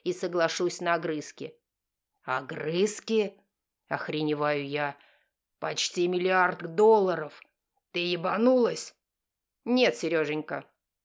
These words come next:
продолжает она наигранно скалиться. "Ты, конечно, можешь и дальше считать меня дурой, которая спит на ходу. Но уж поверь, я примерно представляю, сколько ты поимеешь завода и своих офшоров,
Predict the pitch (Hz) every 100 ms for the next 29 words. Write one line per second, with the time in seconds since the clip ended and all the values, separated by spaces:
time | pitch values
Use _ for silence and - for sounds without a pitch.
0 | - - 147 156 156 160 151 151 156 156
1 | 156 151 147 160 156 143 - 147 139 139
2 | - 143 - _ _ _ _ _ _ -
3 | 294 190 175 160 - 165 170 160 151 165
4 | 160 196 226 254 247 233 202 202 196 202
5 | 175 180 170 165 170 185 175 170 - 170
6 | 180 170 180 165 160 156 - _ _ -
7 | 254 220 - 190 170 180 180 - - -
8 | 262 240 196 190 202 196 196 196 - 185
9 | 175 185 233 180 - 170 156 165 175 175
10 | 175 180 170 160 170 165 156 214 185 151
11 | 160 160 156 165 156 - 185 208 147 -